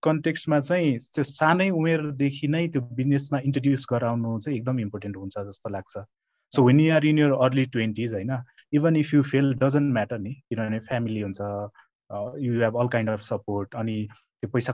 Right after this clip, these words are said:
कमाउनै पर्छ भन्ने प्रेसर पनि हुँदैन। So, त्यही भएर त्यो अर्ली ट्वेन्टिजमै कुनै बिजनेस स्टार्ट गरेर फेलै भयो भने पनि I think that's very good के, किनभने you learn the lessons of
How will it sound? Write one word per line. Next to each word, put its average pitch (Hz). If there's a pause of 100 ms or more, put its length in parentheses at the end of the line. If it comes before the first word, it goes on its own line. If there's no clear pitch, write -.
कमाउनै 131
पर्छ 127
भन्ने 98
प्रेसर 110
पनि 113
हुँदैन। 98 (280)
So, 147
त्यही 165
भएर 123
त्यो 131
अर्ली 143
ट्वेन्टिजमै 143
कुनै 139
बिजनेस 127
स्टार्ट 131
गरेर 120 (480)
फेलै 147
भयो 98
भने 98
पनि 117
I -
think 135
that's 123
very 117
good 104
के, 135
किनभने 131
you 151
learn 170
the 156
lessons 123 (220)
of 104